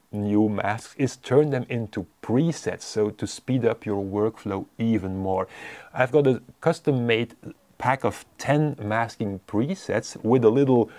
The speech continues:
extra bonus tutorial in which I explain how to use them, and that's also for people who sign up during the early bird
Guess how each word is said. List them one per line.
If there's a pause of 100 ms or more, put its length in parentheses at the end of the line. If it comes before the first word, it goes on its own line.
(260)
extra
bonus
tutorial
in
which
I
explain
how
to
use
them,
and
that's
also
for
people
who
sign
up (160)
during
the (340)
early
bird